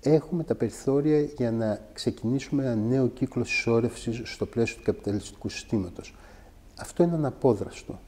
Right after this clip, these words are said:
Δεν υπάρχουν λύσεις, ούτε κεινσιανές, ούτε οποιασδήποτε, ε,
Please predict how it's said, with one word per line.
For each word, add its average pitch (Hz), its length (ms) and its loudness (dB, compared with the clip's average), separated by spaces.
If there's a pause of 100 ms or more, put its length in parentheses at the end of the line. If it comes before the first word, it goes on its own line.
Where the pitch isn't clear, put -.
(140)
Δεν 151 380 4
υπάρχουν 95 560 -2
λύσεις, 92 400 -8
ούτε 156 280 2
κεινσιανές, 117 920 -2 (600)
ούτε 160 600 2 (360)
οποιασδήποτε, 135 1120 0
ε, 127 400 -4